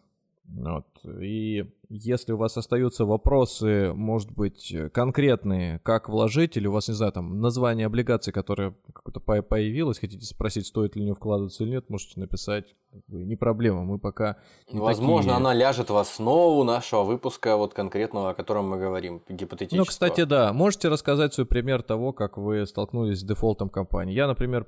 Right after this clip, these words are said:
Speaker 1: м, знаю примеры людей, которые прям берут специально рисковые какие-нибудь компании на грани дефолтов, а потом еще судятся, эти деньги забирают назад по суду. Ну, там можно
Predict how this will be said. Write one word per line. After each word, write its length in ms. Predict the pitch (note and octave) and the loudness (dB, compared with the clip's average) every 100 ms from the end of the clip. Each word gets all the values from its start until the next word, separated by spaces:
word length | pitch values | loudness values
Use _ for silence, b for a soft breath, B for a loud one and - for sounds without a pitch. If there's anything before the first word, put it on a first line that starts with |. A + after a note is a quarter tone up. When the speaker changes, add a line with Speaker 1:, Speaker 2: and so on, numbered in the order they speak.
| _ | _
Speaker 1:
м, 360 | G#2+ A2 A2 A2 | -8 -6 -6 -8
знаю 1080 | A2+ A#2+ A#2 G#2+ G#2+ G#2 G2+ F#2+ - G2+ - G2+ | -4 0 0 0 0 -2 -2 -6 -12 -18 -18 -4
примеры 400 | - G#2+ A#2+ A2+ | -2 0 0 0
людей, 360 | G#2+ G#2+ C#3 C#3+ | 0 -2 -2 -2
которые 680 | C3 G2 A2 A2+ G#2+ G2+ - | -2 -2 -2 0 0 0 -4
прям 300 | - G#2+ G#2 | -2 -2 0
берут 260 | G#2+ A#2+ - | 0 -2 -4
специально 600 | A2+ - A#2 G#2 G2 F#2 | -10 -2 2 2 0 -2
рисковые 500 | A2 - F#2+ F2+ D#2+ | -2 -4 -6 -6 -10
какие-нибудь 340 | - F2+ F2 | -10 -10 -8
компании 460 | - F#2+ G2+ C3 A#2+ | -4 -2 0 0 0
на 140 | G2 | -2
грани 280 | G2 G#2 G2+ G2+ | -2 -2 -2 -4
дефолтов, 540 | G2+ - G#2 F#2 F2+ | -6 -2 -2 -2 -8
а 40 | - | -4
потом 240 | - A#2+ | -2 0
еще 160 | A2 G#2 | -4 -6
судятся, 580 | - E3 E3+ C3+ - G#2 | -4 -2 0 -2 -2 -4
эти 140 | G2+ | -4
деньги 320 | G2+ G#2+ G2 | -6 -6 -6
забирают 440 | G2 G2 G#2 G2+ G#2+ | -6 -4 0 0 -2
назад 380 | G#2+ D3 E3 - | -6 -4 -4 -6
по 80 | |
суду. 380 | A#2 A#2+ A2+ G#2+ | -8 -8 -4 -4
Ну, 140 | C#3 F3+ | -4 0
там 320 | C3 G2 D2+ | 0 -2 -4
можно 460 | A2+ C3+ G2 E2+ | 0 0 0 -4